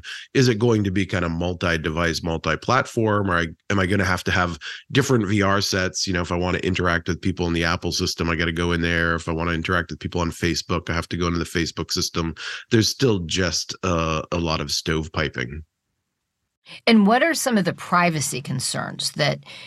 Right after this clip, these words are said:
Speaker 2: you find or that people should be worrying about?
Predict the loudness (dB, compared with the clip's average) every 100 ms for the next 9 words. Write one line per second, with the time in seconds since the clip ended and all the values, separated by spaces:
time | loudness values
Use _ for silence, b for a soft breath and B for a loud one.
0 | B 4 4 4 2 2 4 2 0 -2
1 | -2 2 2 2 0 0 0 0 0 0
2 | -2 -4 -6 -6 -6